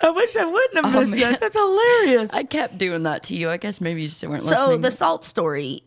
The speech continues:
Speaker 1: is I went out to do my daughter's hair on Sunday. Tegan was home. And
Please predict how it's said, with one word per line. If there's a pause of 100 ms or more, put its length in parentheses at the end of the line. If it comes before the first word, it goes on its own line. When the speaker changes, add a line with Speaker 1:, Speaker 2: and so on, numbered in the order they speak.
Speaker 1:
is (200)
I
went
out
to
do
my
daughter's
hair
on
Sunday. (400)
Tegan
was
home. (1200)
And